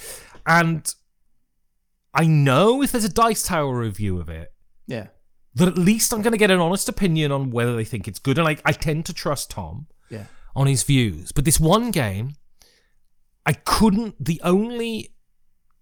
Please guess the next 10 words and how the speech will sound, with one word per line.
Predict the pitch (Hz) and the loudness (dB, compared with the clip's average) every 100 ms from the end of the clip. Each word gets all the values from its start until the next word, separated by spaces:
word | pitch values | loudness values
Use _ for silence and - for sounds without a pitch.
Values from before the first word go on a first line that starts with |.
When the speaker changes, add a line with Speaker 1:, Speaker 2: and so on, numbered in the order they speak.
| _ _ - | _ _ -4
Speaker 1:
reviews, | 160 143 117 139 175 160 104 104 147 - - - - | 0 0 0 0 2 2 -2 -4 -2 -2 -4 -6 -10
and | 143 | -2
I'm | 156 | -2
doing | 143 175 175 | 0 2 2
inverted | 143 147 135 135 | 0 0 -2 -2
commas | 143 131 127 | -2 0 0
here | 113 | -2
for | 90 | -4
the | |
listeners, | 87 82 71 - | -6 -8 -12 -12